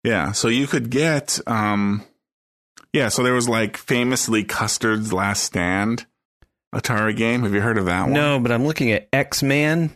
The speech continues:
Speaker 2: right now. Atari twenty-six hundred, YouTube.
Speaker 1: Okay.
Speaker 2: Oh, boy. This is gonna end badly for some poor lady, 'cause there he comes
Speaker 1: Yes.
Speaker 2: with his four pixel long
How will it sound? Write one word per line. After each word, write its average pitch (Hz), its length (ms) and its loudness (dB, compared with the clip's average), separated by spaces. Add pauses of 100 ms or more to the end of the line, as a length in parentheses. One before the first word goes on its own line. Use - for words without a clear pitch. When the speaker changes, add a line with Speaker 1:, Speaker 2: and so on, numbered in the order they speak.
Speaker 2:
right 135 200 0
now. 147 420 0 (220)
Atari 123 400 0
twenty-six 123 520 -2
hundred, 131 400 0
YouTube. 135 840 0 (460)
Speaker 1:
Okay. 110 200 -2
Speaker 2:
Oh, 127 300 2
boy. 90 540 0 (420)
This 120 220 0
is 101 80 0
gonna 104 220 0
end 95 300 0
badly 95 500 2
for 87 280 -2
some 107 320 -2
poor 95 320 0
lady, 87 480 0 (400)
'cause 85 140 -4
there 107 200 2
he 104 100 0
comes 113 320 0
Speaker 1:
Yes. 104 180 2
Speaker 2:
with 98 140 -2
his 92 260 0
four 113 340 0
pixel - 380 -2 (120)
long 101 460 2